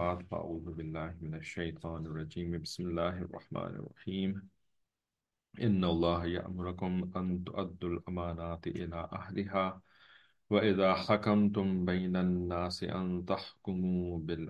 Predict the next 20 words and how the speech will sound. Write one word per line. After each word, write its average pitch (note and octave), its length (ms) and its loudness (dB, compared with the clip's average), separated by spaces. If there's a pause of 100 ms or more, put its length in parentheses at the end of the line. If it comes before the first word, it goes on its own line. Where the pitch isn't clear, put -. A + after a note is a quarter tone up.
अदल। D#2+ 300 -2 (520)
सुब्हान F2+ 520 -4
रब्बिका E2+ 420 -6
रब्बिल D#2 320 -8 (140)
इज़्ज़ति E2+ 320 -8
अम्मा E2 440 -8
यसिफून F#2+ 600 -6 (720)
व G#2+ 60 4
सलामुन G2+ 540 8
अलल F2+ 280 4
मुरसलीन F2 600 0
वल्हम्दुलिल्लाहि E2 1000 -2
रब्बिल - 320 -8
आलमीन। E2+ 680 -4 (440)
अल्लाहुम्मा F#2 600 0
सल्लि F#2 280 -6
अला F2+ 320 -2
सय्यिदिना F2+ 560 -4
मुहम्मदिन F2+ 720 -6
व E2+ 60 -6